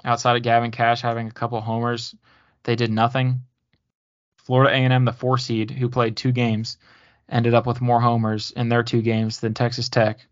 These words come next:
You know, pretty good power ended up with in their four games. Um,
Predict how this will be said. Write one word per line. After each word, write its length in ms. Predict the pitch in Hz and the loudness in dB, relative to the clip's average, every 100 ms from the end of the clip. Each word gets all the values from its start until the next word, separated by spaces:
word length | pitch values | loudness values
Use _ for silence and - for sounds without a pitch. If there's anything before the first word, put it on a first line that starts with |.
| _ _ - | _ _ -8
You 80 | |
know, 320 | 107 104 110 123 _ _ _ _ _ _ _ _ _ | -4 -2 -4 -6 _ _ _ _ _ _ _ _ _
pretty 140 | 147 135 | 4 6
good 160 | 120 | 4
power 460 | - 123 120 110 113 - _ _ _ _ _ _ _ _ _ _ _ - | 4 4 6 2 -2 -10 _ _ _ _ _ _ _ _ _ _ _ -4
ended 340 | 151 139 143 | 0 2 4
up 280 | 135 131 - | 4 4 2
with 300 | 127 117 113 | -4 -4 -6
in 140 | - 123 | -12 -8
their 160 | 120 | -6
four 360 | 117 - 123 123 | -6 -6 -4 -4
games. 440 | 110 101 101 - - | -4 -10 -12 -16 -12
Um, 380 | 110 110 107 | -6 -6 -6